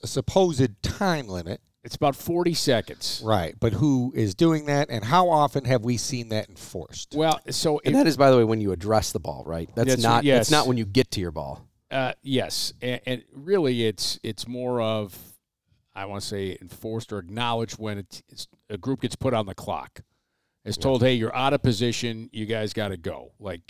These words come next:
Speaker 2: you know, so, and, and when they do that, they,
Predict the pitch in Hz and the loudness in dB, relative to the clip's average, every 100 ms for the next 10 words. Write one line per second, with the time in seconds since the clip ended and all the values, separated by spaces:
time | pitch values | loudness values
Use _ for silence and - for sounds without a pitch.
0 | - 101 98 95 104 95 - _ _ - | -12 -8 -8 -8 -8 -10 -14 _ _ -10
1 | 113 - 123 117 127 127 143 147 135 127 | -10 -6 -6 -4 -6 -2 2 2 2 0
2 | 120 | -4